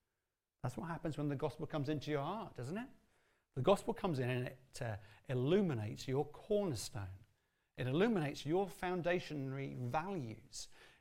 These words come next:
It illuminates your measuring stick that you've used to judge other people.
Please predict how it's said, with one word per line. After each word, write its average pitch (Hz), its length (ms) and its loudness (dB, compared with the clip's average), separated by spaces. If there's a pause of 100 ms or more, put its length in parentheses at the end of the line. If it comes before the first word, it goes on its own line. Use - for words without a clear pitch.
It 156 140 0
illuminates 165 640 4
your 165 120 2
measuring 175 480 4
stick 147 240 -4
that 156 100 -6
you've 156 220 -2
used 185 260 -2
to 156 80 0
judge 180 360 0
other 165 220 -2
people. 196 520 -4